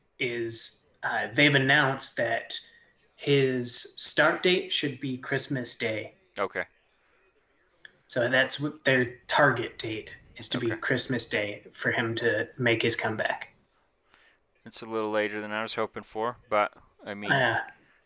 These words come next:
Speaker 2: you still got five months in the season left after,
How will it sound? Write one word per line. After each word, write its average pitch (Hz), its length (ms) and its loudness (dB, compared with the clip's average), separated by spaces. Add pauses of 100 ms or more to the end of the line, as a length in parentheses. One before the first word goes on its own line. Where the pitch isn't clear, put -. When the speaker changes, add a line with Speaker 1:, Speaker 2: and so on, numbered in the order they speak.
(140)
Speaker 2:
you 110 140 -6
still 117 260 -2
got 104 300 4 (120)
five 101 540 0
months 104 300 -8
in 104 80 -14
the 98 100 -12
season 98 560 -10
left 92 400 -8 (260)
after, 95 580 -6